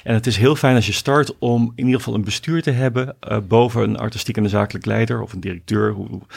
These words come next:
eh, die jou kan ondersteunen. En pas als je echt zelf als, als directeur of als zakelijk leider, eh, de, in staat bent, financieel, maar ook qua grootte,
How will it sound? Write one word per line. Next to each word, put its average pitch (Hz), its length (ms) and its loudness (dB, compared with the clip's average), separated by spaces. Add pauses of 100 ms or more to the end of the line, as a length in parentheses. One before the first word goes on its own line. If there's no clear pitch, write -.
(440)
eh, 107 300 2
die 117 100 2
jou 110 180 4
kan 110 200 -2
ondersteunen. 110 720 2 (440)
En 107 280 -2
pas 113 280 0
als 110 220 0
je 113 120 -2
echt - 360 -2
zelf 120 640 0
als, 113 420 -2
als 104 280 -6
directeur 110 680 2
of - 180 -8
als 104 100 -4
zakelijk 107 400 -4
leider, 107 420 -2 (520)
eh, 101 280 -2 (160)
de, 107 480 -2
in 110 100 0
staat 147 360 0
bent, 113 340 -2
financieel, 120 680 0
maar 113 140 -2
ook 117 140 -6
qua 113 140 -4
grootte, 123 580 0